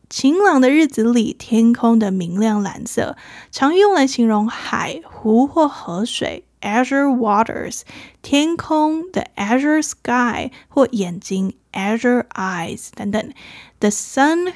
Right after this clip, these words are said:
shone out of a clear azure sky，太阳从蔚蓝的天空中照耀出来。除了Azure，还有另一个常见的blue进阶版，cerulean，C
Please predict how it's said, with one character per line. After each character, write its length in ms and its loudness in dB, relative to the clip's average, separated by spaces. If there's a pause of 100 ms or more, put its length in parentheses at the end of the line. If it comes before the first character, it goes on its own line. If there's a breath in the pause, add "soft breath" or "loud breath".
shone 560 0
out 360 -4 (200)
of 180 -4
a 160 -6
clear 680 0
azure 480 -4
sky， 580 -10 (280 loud breath)
太 200 2
阳 280 6
从 280 2
蔚 160 4
蓝 160 2
的 100 -4
天 240 0
空 260 0
中 280 -2 (120)
照 300 -2
耀 240 -4
出 320 -12
来。 340 -10 (680)
除 160 -4
了 260 2
Azure， 520 0
还 140 -2
有 120 0
另 140 4
一 20 6
个 100 4
常 220 -8
见 200 -2
的 80 -4
blue 420 -2
进 240 -2
阶 200 -6
版 340 -10
，cerulean，C 1400 -2